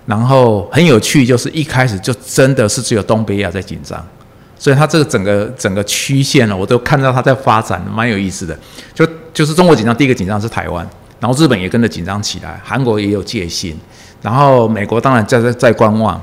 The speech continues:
可是当我，其实我的整个二零二零年的旅程，我一直到二月下旬还在国外。所以我那时候基本上是，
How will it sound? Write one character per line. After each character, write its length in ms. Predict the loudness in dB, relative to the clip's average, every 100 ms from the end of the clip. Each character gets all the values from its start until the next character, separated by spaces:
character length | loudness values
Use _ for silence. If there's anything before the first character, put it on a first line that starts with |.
| -14 -20 -14 -8
可 80 |
是 100 | -4
当 260 | 0 0 2
我， 540 | 4 4 4 0 -6 -6
其 140 | 0
实 140 | 2 4
我 140 | 4
的 120 | 2
整 240 | 0 -4 -4
个 460 | -2 0 -2 -4 -12 -20 -4
二 100 | 0
零 160 | 0 0
二 60 |
零 160 | 0 0
年 140 | 0
的 100 | 0 -2
旅 200 | -2 -6
程， 220 | -6 -6
我 160 | -4 -6
一 60 |
直 120 | -6
到 120 | -2 0
二 160 | 4
月 140 | 2 2
下 220 | 0 -2
旬 200 | -4 -8
还 120 | -8 -6
在 100 | -6
国 200 | -4 -6
外。 160 | -6 -12 -20 _ _ _ -20 -20 -20 -20 -20 -12
所 160 | 2 6
以 40 |
我 100 | 6
那 100 | 6
时 120 | 6
候 100 | 6
基 120 | 4 2
本 100 | 0
上 140 | 0
是， 300 | 0 -2 -4